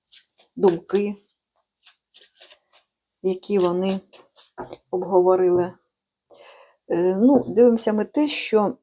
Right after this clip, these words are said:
м, знаєте, як скажемо, м, те, що не буде,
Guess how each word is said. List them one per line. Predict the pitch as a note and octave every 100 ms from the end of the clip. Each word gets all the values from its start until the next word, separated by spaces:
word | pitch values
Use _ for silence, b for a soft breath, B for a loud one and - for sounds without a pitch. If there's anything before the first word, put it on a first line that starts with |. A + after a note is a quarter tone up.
| -
м, | F3+ F3+ F3+ F3+ E3+ _ -
знаєте, | A#3+ A#3+
як | F3+ E3 -
скажемо, | - D3+ C#3+ E3 D#3 _ _ _ _ _ _ _ _ _ _ _ -
м, | E3+ D#3+ D#3+
те, | - C4
що | -
не | G3
буде, | F#3 A3+ G#3 -